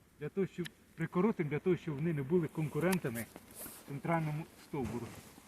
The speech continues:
Кожну з них трошечки прикоротимо і вийде в нас отакий малюночок. Деякі ми залишаємо гілочки, навіть вони там, ну, трошки, може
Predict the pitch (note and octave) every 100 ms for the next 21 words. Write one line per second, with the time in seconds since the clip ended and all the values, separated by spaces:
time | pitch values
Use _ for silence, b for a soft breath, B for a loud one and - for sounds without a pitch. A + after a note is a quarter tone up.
0 | - - - - - - - F#3 C#3 C3
1 | C3 B2 D3 C#3 C3 - C#3 C3 B2+ C#3+
2 | E3 G3 A3+ F3 - - - - - -
3 | - - - G3+ G#3+ - - - - -
4 | _ - _ F3+ A#3 G3+ F3+ F3+ D#3+ B2+
5 | C#3 G3 F3+ D#3+ C3 A#2 A2+ D3 A3+ F#3
6 | F#3+ D#3+ F#3 F#3 - G3 E3 F3 F3 -
7 | F#3+ D#3+ D#3+ - D#3+ D#3 D3+ C#3+ C#3 B2+
8 | - - - - - - E3 - E3 D#3+